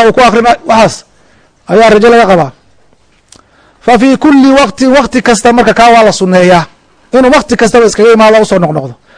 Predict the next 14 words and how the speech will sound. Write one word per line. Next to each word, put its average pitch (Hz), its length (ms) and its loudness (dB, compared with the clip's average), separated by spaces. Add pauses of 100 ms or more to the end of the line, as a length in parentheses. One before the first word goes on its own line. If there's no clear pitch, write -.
(220)
Maa 226 280 2
lam 247 200 2
yanha, 233 220 2
hadduu 214 320 0
asagaba 208 320 0
reebin, 196 360 0 (120)
asagaba 269 280 2
hadduuna 220 280 0
nahyin 208 320 0
oon 214 120 -2
dhihin, 190 180 -2
"Iska 220 160 -4
joog 202 180 -2
hebelow, 196 320 0